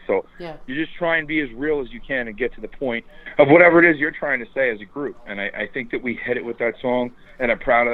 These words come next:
Speaker 1: that song. I enjoy listening to it. Um, so it's definitely one of my favorites.
Speaker 2: Awesome, awesome. Well, well, hopefully it wins, and make sure you get everybody to vote. And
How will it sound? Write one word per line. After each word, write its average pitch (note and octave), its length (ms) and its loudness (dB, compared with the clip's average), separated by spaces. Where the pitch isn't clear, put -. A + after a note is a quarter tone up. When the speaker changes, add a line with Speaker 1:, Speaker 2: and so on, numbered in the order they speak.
Speaker 1:
that - 80 -20
song. B2 240 -4
I G#2+ 100 -4
enjoy G#2 300 -4
listening G#2 440 -12
to A2 160 -2
it. G#2+ 100 -8
Um, G2 380 -4
so G#2 140 8
it's G2 120 -2
definitely B2+ 280 -2
one A2+ 120 -8
of A2 60 -10
my G#2 120 -8
favorites. F#2+ 420 -8
Speaker 2:
Awesome, F#3+ 760 -4
awesome. E3+ 360 -8
Well, F#3 160 -4
well, F#3 100 -2
hopefully G#3+ 420 -4
it G3 100 -4
wins, G#3 400 -2
and A#3 160 -10
make F#3+ 160 -6
sure G3+ 260 -6
you G3+ 140 -8
get F#3+ 200 -2
everybody F#3+ 500 0
to F3+ 80 -6
vote. F#3 340 0
And F3+ 340 -8